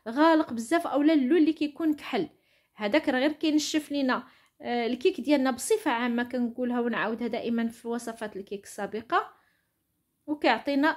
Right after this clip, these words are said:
المروره اولا كيعطينا المذاق ديال المروره. هنا الراس ديال المعلقه ديال الخميره كيماويه اولا البيكين باودر، الراس ديال المعلقه. الا ضفنا خميره كيماويه غتولي عندنا كيك ماشي البراونيز، ولكن هاد الراس ديال المعلقه،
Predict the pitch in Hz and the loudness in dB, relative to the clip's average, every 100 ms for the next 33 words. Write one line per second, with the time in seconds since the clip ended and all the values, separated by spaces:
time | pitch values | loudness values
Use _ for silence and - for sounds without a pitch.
0 | - 339 392 285 233 254 285 269 262 294 | -2 -2 2 4 2 0 -2 -2 -2 -2
1 | 233 233 269 311 - 254 247 294 220 226 | -4 -6 -4 -4 -2 -2 0 -2 -4 -4
2 | 196 190 - _ - 247 240 208 170 - | -2 -4 -8 _ -8 -2 0 0 -4 -8
3 | - _ - 240 339 403 - 285 277 427 | -16 _ -4 0 2 0 -2 -2 2 0
4 | 427 226 359 359 359 247 311 320 - 453 | 0 0 2 2 2 2 0 0 -2 -4
5 | - 247 294 311 302 294 302 359 320 311 | -4 -6 0 0 0 2 2 2 0 0
6 | 285 285 277 294 330 - 254 294 - - | 0 0 0 0 0 -2 -4 -4 -6 -10
7 | 262 262 226 208 180 - - - - 214 | -10 -10 -6 -6 -8 -12 -18 -20 -16 -6
8 | 233 359 - 233 311 311 311 196 254 247 | 0 0 0 0 2 4 2 0 -2 -4
9 | 180 - - 226 269 269 - 330 330 302 | -6 -12 -8 -2 0 -2 -4 -6 -2 2
10 | 294 294 277 285 269 285 381 330 302 294 | 4 4 2 -4 -2 0 0 0 -2 -2
11 | 302 277 285 320 311 208 196 220 285 - | 0 -2 -4 -6 -6 -8 -8 -4 -4 -2
12 | 330 269 285 285 208 175 170 - - - | -2 0 2 2 0 -4 -10 -16 -20 -20
13 | - 190 214 226 262 - 370 381 269 349 | -10 -8 -4 0 2 2 2 0 0 0
14 | 339 330 285 302 294 285 311 | 0 2 2 0 0 -4 -6